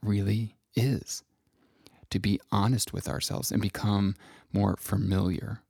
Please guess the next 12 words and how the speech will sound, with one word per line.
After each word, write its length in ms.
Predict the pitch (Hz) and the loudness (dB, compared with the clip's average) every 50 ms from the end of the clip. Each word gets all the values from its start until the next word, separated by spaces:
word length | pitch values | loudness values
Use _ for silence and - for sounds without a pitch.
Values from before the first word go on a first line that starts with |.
| _ _ _ | _ _ _
with 160 | - 110 - | -10 -10 -10
that, 280 | - - - - - - _ _ _ _ _ _ _ - | -10 -12 -14 -14 -14 -18 _ _ _ _ _ _ _ -2
making 440 | 110 107 95 - - 98 92 95 101 | 0 0 0 2 0 0 0 2 2
that 340 | 110 117 127 120 98 - - _ _ _ _ _ _ _ _ _ _ | 4 6 6 4 4 2 -2 _ _ _ _ _ _ _ _ _ _
what 180 | - 107 - - | 0 0 2 2
we 100 | 98 95 | 0 0
are 60 | - | 0
comfortable 560 | - - - 127 120 - - - - - - - | -2 0 2 2 2 2 -2 -6 -6 -4 -4 -2
with, 260 | - - - - - - - - _ _ | -2 -4 -4 -8 -14 -20 -20 -20 _ _
rather 260 | - 98 98 95 98 92 | 4 4 4 6 4 4
than 420 | 90 98 98 92 92 85 92 104 - - - - - _ _ _ - | 4 2 2 4 4 2 2 0 -4 -10 -20 -20 -20 _ _ _ -2
being 440 | - 98 95 95 92 95 92 - | 0 2 4 4 4 4 4 2